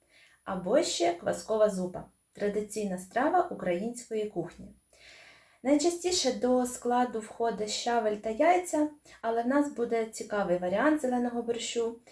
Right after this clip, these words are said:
До нього я додам ще і кропиву. Спочатку я покажу, що нам знадобиться для бульйону. Тут у мене дві з половиною літри води, шматочок свинини, приблизно чотириста грам,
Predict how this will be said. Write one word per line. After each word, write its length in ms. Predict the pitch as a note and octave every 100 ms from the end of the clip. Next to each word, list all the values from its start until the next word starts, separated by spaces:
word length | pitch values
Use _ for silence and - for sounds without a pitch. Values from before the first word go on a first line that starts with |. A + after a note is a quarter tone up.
| - -
До 140 | F#3
нього 280 | G#3 C4 E4
я 160 | D4+ D4
додам 440 | C#4+ A#3 B3 B3 -
ще 300 | - - A3
і 200 | B3+ A#3+
кропиву. 540 | G#3 G3+ F3 D#3+ E3+ - - -
Спочатку 540 | - D#4 A4+ A#4 -
я 160 | A#3 C4+
покажу, 460 | B3+ A#3 G3+ B3+
що 320 | D4+ - A3+ B3+
нам 160 | A#3
знадобиться 760 | A3 G#3 F#3+ F#3 B3 C4 - B3 - _
для 200 | - G#3+
бульйону. 460 | A3+ A3+ G3 E3 D#3+ - _ _ - - _
Тут 180 | D#4 D#4+
у 40 |
мене 220 | G#3 F#3+
дві 140 | F#3+ C4+
з 100 | -
половиною 480 | G#3 G3 G#3+ A#3 F#3+
літри 320 | G#3 - -
води, 460 | F#3+ F3 D#3+ A3+ - _ _ _
шматочок 600 | - A3+ A3+ D4 D4+ C4
свинини, 600 | - A3 A3 F3+ F3+ A3
приблизно 460 | - G#3+ G#3+ A3 G3+
чотириста 580 | G3 G3+ G3 G3 F#3+ G3
грам, 380 | F#3+ G3 G#3